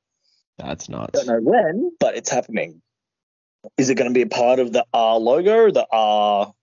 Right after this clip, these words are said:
Speaker 2: uh, we don't know, whatever, we'll just call it R line for now. It's not an
Speaker 1: Yeah.
Speaker 2: R line, but we'll call it R line.
Speaker 1: Yeah.
Speaker 2: Yeah,
Speaker 1: It's called
Speaker 2: I don't know, man.
Speaker 1: R line.
Speaker 2: It's just, I'm, oh,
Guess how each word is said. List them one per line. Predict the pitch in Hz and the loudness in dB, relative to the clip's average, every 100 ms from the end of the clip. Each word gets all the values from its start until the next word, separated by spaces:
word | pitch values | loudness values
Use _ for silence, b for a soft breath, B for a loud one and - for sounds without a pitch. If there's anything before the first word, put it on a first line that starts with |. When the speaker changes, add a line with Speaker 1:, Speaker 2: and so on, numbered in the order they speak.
| _ _ _ _ _ _ 214 - | _ _ _ _ _ _ -8 -4
Speaker 2:
uh, | 110 | -2
we | 117 | -2
don't | 107 104 | -2 -2
know, | 98 143 | 0 0
whatever, | 160 120 120 123 139 - | 0 0 0 -2 -2 -2
we'll | 139 | 0
just | 147 - | 0 -2
call | 143 | 0
it | - | 2
R | 123 | 2
line | 120 120 120 | 2 0 -2
for | - | -2
now. | 113 190 247 - _ | 0 0 0 -4 _
It's | - | -6
not | 131 123 | -2 0
an | |
Speaker 1:
Yeah. | 120 120 | 2 4
Speaker 2:
R | 110 | 4
line, | 143 180 | 2 0
but | 87 | -2
we'll | 104 | -4
call | - 127 131 | -2 0 2
it | |
R | 113 120 | 0 0
line. | 120 143 196 220 - _ _ _ _ _ _ _ _ _ _ _ _ _ _ _ | 2 0 0 -2 -4 _ _ _ _ _ _ _ _ _ _ _ _ _ _ _
Speaker 1:
Yeah. | - 90 101 - | -4 -2 -2 -6
Speaker 2:
Yeah, | 120 117 98 | -4 0 0
Speaker 1:
It's | 98 | 0
called | 104 107 | 0 0
Speaker 2:
I | 104 | 0
don't | 101 | 0
know, | 98 | 0
man. | 98 | 0
Speaker 1:
R | |
line. | 107 | 0
Speaker 2:
It's | - | 0
just, | 113 - - | -4 -6 -8
I'm, | 120 120 113 110 104 _ - | -2 -2 -2 -6 -10 _ -2
oh, | 127 113 104 | 0 0 -2